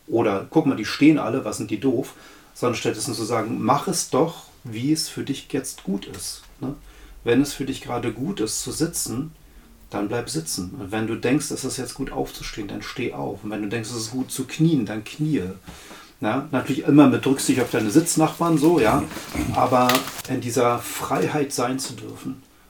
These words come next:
Weil ich denke, Gott kennt unser Herz doch sowieso. So, was soll ich ihm f-, was vormachen, was nicht da ist? Und andererseits, wenn aber was da ist und ich möchte dem Ausdruck geben, dann wär's doch doof,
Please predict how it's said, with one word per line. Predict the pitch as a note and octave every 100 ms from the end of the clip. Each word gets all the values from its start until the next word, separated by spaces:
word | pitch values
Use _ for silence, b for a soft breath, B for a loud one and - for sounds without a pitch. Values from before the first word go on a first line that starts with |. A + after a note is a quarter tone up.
| -
Weil | A2
ich | -
denke, | C3 B2+ A#2+
Gott | B2+ -
kennt | C3 A#2+
unser | C3+ A#2+ B2
Herz | A2+ -
doch | -
sowieso. | C3 C#3 G2+ F#2+ G2 - -
So, | G#2 G2+ - - -
was | B3 -
soll | -
ich | A#2
ihm | A2+
f-, | - -
was | A#2+ -
vormachen, | - C#3+ C#3 B2+ A#2+ A2
was | A2+ A#2+
nicht | A2+ -
da | A2 B2+
ist? | G2+ F#2+ - b b b b b b _
Und | C3 A#2 -
andererseits, | B2+ C3 A#2+ A#2+ - A#2
wenn | C3+ D#3+
aber | A#2 G#2+
was | G#2 - -
da | G#2+ C3 -
ist | G2 A#2+
und | A2
ich | -
möchte | B2+ -
dem | A#2 A#2
Ausdruck | - - - - -
geben, | G#2+ G#2 G2+ - B B B B B
dann | A2+ A2 A2 G#2+
wär's | G#2+
doch | - F2
doof, | C3 C3+ C3